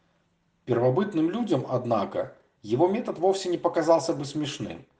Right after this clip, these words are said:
Наоборот, он для них является самым естественным, самым простым, а также самым надёжным. Каков бы ни был инструмент, свеча, игральные кости, костяшки, петухи и тому подобное,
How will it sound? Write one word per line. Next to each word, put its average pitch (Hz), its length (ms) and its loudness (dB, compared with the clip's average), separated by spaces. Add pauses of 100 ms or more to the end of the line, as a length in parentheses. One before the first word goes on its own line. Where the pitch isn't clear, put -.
(200)
Наоборот, 107 680 0
он 151 220 -2
для 156 100 2
них 147 240 -2
является 131 480 2
самым 113 380 -2
естественным, 135 840 -8
самым 110 400 0
простым, 131 560 -2 (200)
а 131 120 -2
также 175 320 4
самым 139 380 2
надёжным. 92 640 -4 (1900)
Каков 226 400 2
бы 190 100 2
ни 202 160 0
был 165 260 4
инструмент, 165 840 -4 (240)
свеча, 156 680 2
игральные 117 540 2
кости, 135 640 -4 (240)
костяшки, 135 880 2 (240)
петухи 135 580 -8
и 123 60 -4
тому 113 240 -2
подобное, 113 720 2